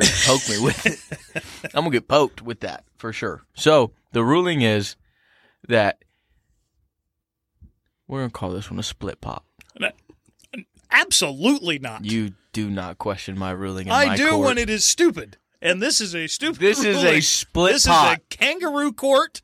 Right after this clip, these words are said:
Speaker 1: Thi-,
Speaker 2: and I will not
Speaker 1: a
Speaker 2: stand.
Speaker 1: ca-, this is a split pot
Speaker 2: You know
Speaker 1: due
Speaker 2: what?
Speaker 1: to the fact
Speaker 2: You have never, ever, ever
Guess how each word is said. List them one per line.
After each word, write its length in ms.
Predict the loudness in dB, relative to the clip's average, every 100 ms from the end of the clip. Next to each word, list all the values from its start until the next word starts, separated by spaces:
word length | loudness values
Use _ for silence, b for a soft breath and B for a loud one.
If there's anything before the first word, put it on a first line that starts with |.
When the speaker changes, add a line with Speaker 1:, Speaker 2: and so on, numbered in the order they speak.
| -4
Speaker 1:
Thi-, 140 | 0
Speaker 2:
and 140 | 2 2
I 100 | 0
will 160 | 0
not 220 | 0 2
Speaker 1:
a 40 | 2
Speaker 2:
stand. 220 | 0 2
Speaker 1:
ca-, 220 | 2 2 0
this 220 | 0 2
is 180 | 0 0
a 200 | 0 0
split 640 | -2 -2 -4 -2 -2 0
pot 400 | 4 4 4 -2 b b b b b -12
Speaker 2:
You 200 | 0 2
know 80 | 4
Speaker 1:
due 60 |
Speaker 2:
what? 100 | 4 2
Speaker 1:
to 80 |
the 140 | 2 0
fact 480 | 4 4 2 -2 -8
Speaker 2:
You 300 | -2 0 2
have 340 | 2 2 -2
never, 680 | -6 0 2 2 -4 -10 _ _ _ _ _ _ 0
ever, 480 | 0 2 0 -2 -8 _ _ _ _ -2
ever 420 | 0 0 -6